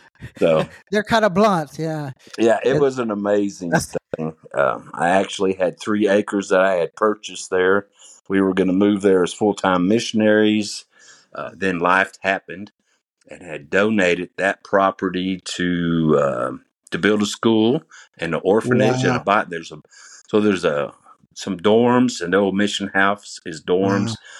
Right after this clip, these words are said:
Speaker 1: a Bible school, there's a school, uh, a secondary school, an orphanage there. And it was amazing to see. So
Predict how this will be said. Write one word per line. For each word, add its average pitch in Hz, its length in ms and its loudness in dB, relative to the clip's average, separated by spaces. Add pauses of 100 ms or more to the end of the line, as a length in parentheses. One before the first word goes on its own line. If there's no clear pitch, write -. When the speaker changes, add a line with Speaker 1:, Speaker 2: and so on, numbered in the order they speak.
(200)
Speaker 1:
a 69 80 -10
Bible 101 400 0
school, 95 460 -8
there's 76 360 -8
a - 80 -12
school, 104 800 2
uh, - 300 -16 (280)
a - 40 -16
secondary 98 540 0
school, 98 440 -2
an 71 140 -8
orphanage 92 580 -2
there. 98 320 2 (800)
And 71 340 -6
it 82 220 -2
was 85 180 -4
amazing 85 680 -2
to - 140 -10
see. 71 580 -4
So - 260 -4